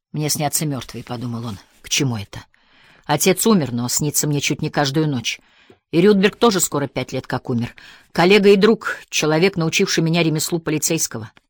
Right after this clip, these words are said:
Он вышел на балкон. Было по-прежнему тепло и тихо, но на горизонте клубились тёмные облака. Внезапно с потрясающей ясностью он осознал —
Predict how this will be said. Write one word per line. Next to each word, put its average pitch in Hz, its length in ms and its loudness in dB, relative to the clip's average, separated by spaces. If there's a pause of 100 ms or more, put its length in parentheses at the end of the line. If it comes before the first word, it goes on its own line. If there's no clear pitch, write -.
(760)
Он 135 140 -6
вышел 131 280 -4
на 131 100 -2
балкон. 120 420 -6 (1000)
Было - 180 -2
по-прежнему 147 540 0
тепло 147 300 -2
и 139 80 0
тихо, - 380 -6 (460)
но 165 100 -2
на 170 80 2
горизонте 180 520 4
клубились 139 480 -4
тёмные 131 340 -4
облака. 117 480 -10 (800)
Внезапно 165 460 0
с - 100 0
потрясающей 160 840 -2
ясностью 131 580 -4
он 135 100 -2
осознал — 131 500 -2